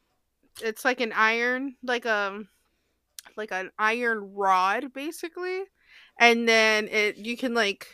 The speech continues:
like, if you're a welder or something, you can form it into whatever shape. So, like, they do it for, I think it's cattle, and, um, they brand them that way. If they ever get lost, they know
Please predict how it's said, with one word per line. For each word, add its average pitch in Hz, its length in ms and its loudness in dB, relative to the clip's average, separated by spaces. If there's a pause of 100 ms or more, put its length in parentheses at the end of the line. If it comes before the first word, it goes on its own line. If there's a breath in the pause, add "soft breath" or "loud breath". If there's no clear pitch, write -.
(380 soft breath)
like, 247 140 0
if - 140 -12
you're 240 100 4
a 208 60 4
welder 185 720 2
or 196 60 -4
something, 190 420 -4 (380 loud breath)
you 240 80 -4
can 220 160 2
form 233 420 2
it 202 160 2
into 208 320 -4
whatever 196 380 0
shape. 196 420 -4 (600 soft breath)
So, 285 220 4
like, 254 180 8
they 269 140 2
do 247 180 -4
it 277 120 -2
for, 240 380 2
I 214 60 -4
think 247 160 -6
it's 220 160 -8
cattle, 214 600 -2 (400)
and, 208 560 0
um, 190 640 0 (340)
they 208 160 0
brand 202 420 -2
them 202 200 -4
that 196 200 0
way. 196 180 -2
If 196 120 -10
they 208 80 -2
ever 202 180 -2
get 196 180 -8
lost, 190 380 -4
they 202 160 -2
know 190 360 -6